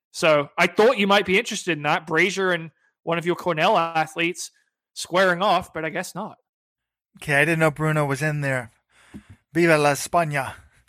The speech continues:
Speaker 2: Now I'm into that. Well, that's exciting. Bruno's a great kid. I mean, John, you should write a feature on him. He was in a car accident, like, lost a toe, like, his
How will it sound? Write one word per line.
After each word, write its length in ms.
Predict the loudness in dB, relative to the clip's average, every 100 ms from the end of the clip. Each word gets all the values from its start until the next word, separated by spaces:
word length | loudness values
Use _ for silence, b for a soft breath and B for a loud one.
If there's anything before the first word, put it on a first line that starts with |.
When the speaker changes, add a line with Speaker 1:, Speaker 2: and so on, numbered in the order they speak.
| B B B B _
Speaker 2:
Now 160 | -6 -2
I'm 80 | 0
into 180 | 0 2
that. 320 | 0 -2 -8 B B B B
Well, 100 | -6
that's 160 | -6 -6
exciting. 720 | -2 2 2 2 -2 -2 -2
Bruno's 220 | 0 -2 -2
a 60 |
great 240 | 0 0 0
kid. 260 | -2 -2 -4 -16 _ _ b b b b _ -6
I 20 |
mean, 180 | -6 -6 _ _ -20 -20 -20 -20 -10
John, 200 | 0 0
you 60 | 0
should 140 | 0
write 140 | 0 0
a 20 |
feature 320 | -2 -4 -4
on 80 | -4
him. 160 | -4 -4
He 40 |
was 100 | -4
in 80 | -6
a 40 |
car 200 | -2 2
accident, 400 | 2 2 -4 -6
like, 120 | -6
lost 300 | -2 -2 -2
a 60 | -8
toe, 440 | -6 0 2 2
like, 200 | 0 -4
his 160 | -12 -18